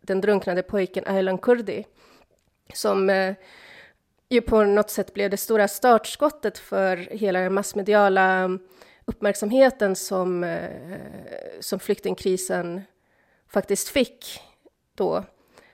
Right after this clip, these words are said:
Och hon pratade liksom väldigt mycket om, eh, teaterns, eh, benägenhet att snappa upp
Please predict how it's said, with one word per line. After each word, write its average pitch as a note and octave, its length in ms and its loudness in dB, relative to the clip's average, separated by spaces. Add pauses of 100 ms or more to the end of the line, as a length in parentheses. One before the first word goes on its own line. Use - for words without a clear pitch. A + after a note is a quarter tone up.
Och G#3 100 -8
hon G#3+ 120 2
pratade G3+ 460 4
liksom F#3 260 -4
väldigt F3+ 240 -2
mycket F#3 320 -4
om, F3 280 -2
eh, F3+ 140 -4 (920)
teaterns, F#3 920 4
eh, F3+ 320 0 (140)
benägenhet F3+ 760 0
att E3+ 100 -8
snappa - 340 -4
upp - 360 0